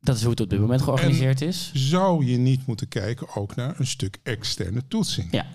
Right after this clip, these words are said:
Speaker 2: Ja, en nu heb je ook een college van toezicht, hè, de zogenaamde blik van buiten. Die moet je ook goed organiseren.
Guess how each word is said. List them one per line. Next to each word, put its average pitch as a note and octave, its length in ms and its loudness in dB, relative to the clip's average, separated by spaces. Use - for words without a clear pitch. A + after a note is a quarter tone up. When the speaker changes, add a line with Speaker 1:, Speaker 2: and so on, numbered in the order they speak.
Speaker 2:
Ja, C#3+ 180 -4
en A#2+ 240 -2
nu B2 120 2
heb G#2+ 180 0
je - 80 -8
ook G2 160 -10
een - 100 -12
college G2 360 -4
van D3 120 0
toezicht, F3 560 0
hè, B2+ 160 -2
de B2+ 100 -2
zogenaamde F#2+ 580 -6
blik G2 320 -4
van B2+ 240 -2
buiten. D3 640 -2
Die C#3 180 0
moet D3 140 2
je - 100 -14
ook F3 180 -4
goed D3 360 -2
organiseren. F#2+ 760 -6